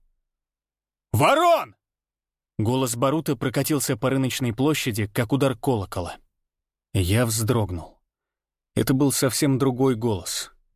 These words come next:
громкий и уверенный. Стёпа с Ланой переглянулись. Я и забыл, что Барут умел так говорить.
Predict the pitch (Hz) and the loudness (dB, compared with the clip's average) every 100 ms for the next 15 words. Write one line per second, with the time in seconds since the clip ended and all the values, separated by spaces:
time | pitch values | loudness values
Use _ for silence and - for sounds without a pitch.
0 | _ - 101 110 135 123 131 120 117 110 | _ -2 0 2 2 0 -2 -2 0 0
1 | 107 107 107 87 87 - _ _ _ _ | 2 2 0 -2 -10 -18 _ _ _ _
2 | _ _ _ _ - - - 165 113 - | _ _ _ _ -10 -4 0 2 2 0
3 | 123 123 117 120 120 113 135 127 85 - | 0 0 0 0 0 2 0 0 -2 -8
4 | - - _ _ _ _ _ - 107 110 | -12 -14 _ _ _ _ _ -2 0 2
5 | 98 104 95 135 135 - - 107 98 104 | 2 0 0 0 0 -2 -2 -2 0 0
6 | 135 123 110 110 107 107 95 113 107 85 | 0 2 2 0 0 -2 0 0 0 -2
7 | - | -10